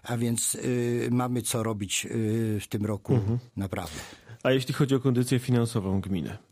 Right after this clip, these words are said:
Speaker 2: Bo mówi pan, e, że sześć milionów to będzie pokryte, e, z, z, z pożyczek.
Speaker 1: Y, jest, y, niezła. Mamy, y, że tak powiem, zadłużenie w granicach trzydziestu, y, procent, a więc, y, dużo, dużo,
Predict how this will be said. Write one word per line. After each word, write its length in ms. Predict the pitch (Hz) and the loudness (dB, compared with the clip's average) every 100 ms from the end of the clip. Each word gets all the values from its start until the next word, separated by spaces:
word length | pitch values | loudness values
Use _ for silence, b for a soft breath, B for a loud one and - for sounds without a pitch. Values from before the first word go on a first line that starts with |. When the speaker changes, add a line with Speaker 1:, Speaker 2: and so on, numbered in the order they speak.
| _ _ B B B B | _ _ B B B B
Speaker 2:
Bo 80 | 123 | 2
mówi 220 | 127 127 | 4 4
pan, 240 | 131 123 | 4 2
e, 320 | 110 113 113 113 | 2 2 2 2
że 160 | 127 | 0
sześć 340 | 117 131 - 127 | 0 0 0 2
milionów 360 | 113 127 123 | 4 4 2
to 80 | 123 | 0
będzie 220 | 117 113 | 2 0
pokryte, 360 | 113 110 120 117 | 0 -4 0 0
e, 40 | - B B B 113 110 107 107 | 0 B B B 2 4 4 2
z, 460 | 104 - 110 107 104 | 2 2 4 4 0
z, 340 | - 117 107 | 0 0 0
z 60 | - | 0
pożyczek. 600 | 113 104 110 85 - - | -2 0 0 -2 -8 -10
Speaker 1:
Y, 480 | - 170 165 165 165 | -4 0 2 2 2
jest, 420 | 185 196 185 - - | 2 0 -2 -6 -2
y, 480 | 175 151 147 147 135 | 0 2 2 2 2
niezła. 720 | 151 175 131 165 160 151 147 151 | 4 2 0 2 2 0 -2 -2
Mamy, 320 | 139 143 143 | 0 2 2
y, 960 | 131 131 131 135 131 131 127 123 123 117 117 120 | 2 2 0 0 0 2 2 2 2 0 0 0
że 160 | 117 | -2
tak 180 | 123 120 | -2 -4
powiem, 240 | - 127 117 | -2 -2 0
zadłużenie 440 | 123 113 110 123 | 0 0 0 0
w 40 | |
granicach 420 | 113 117 113 120 - | 0 0 -2 -2 -4
trzydziestu, 680 | 117 110 107 - 110 110 - 107 107 101 98 98 | -4 -2 -4 -2 -2 0 -2 -2 -2 -4 -4 -6
y, 40 | |
procent, 560 | - 185 190 151 127 120 | -2 -2 0 -2 -2 -2
a 80 | 113 | -2
więc, 380 | 113 107 - B B B B - | 0 0 -4 B B B B -8
y, 220 | 107 110 | -4 -2
dużo, 420 | 113 123 117 113 | 0 2 2 0
dużo, 540 | 107 117 113 113 110 | -2 0 0 0 -2